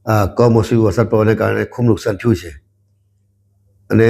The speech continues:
અધૂરામાં પૂરું અત્યારે આવા લોકોની શેરડી પણ જ્યારે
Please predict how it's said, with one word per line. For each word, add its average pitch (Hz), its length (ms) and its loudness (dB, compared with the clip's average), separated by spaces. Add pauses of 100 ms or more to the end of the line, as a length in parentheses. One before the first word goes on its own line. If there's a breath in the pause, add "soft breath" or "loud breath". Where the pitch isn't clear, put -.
(120)
અધૂરામાં 113 540 2
પૂરું 117 200 4
અત્યારે 120 360 2 (920)
આવા 110 180 0
લોકોની 117 280 2
શેરડી 113 320 0
પણ 117 200 2 (200)
જ્યારે 110 240 2